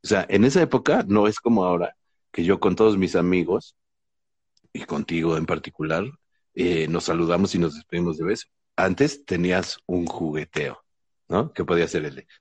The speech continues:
"Mira todo el mundo", que también lo hacemos nosotros todavía frecuentemente, <laughs> pero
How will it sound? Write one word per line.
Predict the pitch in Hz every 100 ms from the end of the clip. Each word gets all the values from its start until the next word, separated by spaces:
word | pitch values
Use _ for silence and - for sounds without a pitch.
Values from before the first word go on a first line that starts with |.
| _
"Mira | 80 90 87 82 82
todo | 90 87 87
el |
mundo", | 90 104 -
que | 85
también | 85 92
lo | 95
hacemos | 82 90 87 -
nosotros | 76 - -
todavía | - 80 76 78
frecuentemente, | 208 - 208 - 226 202 277 - - - - -
<laughs> | - -
pero | -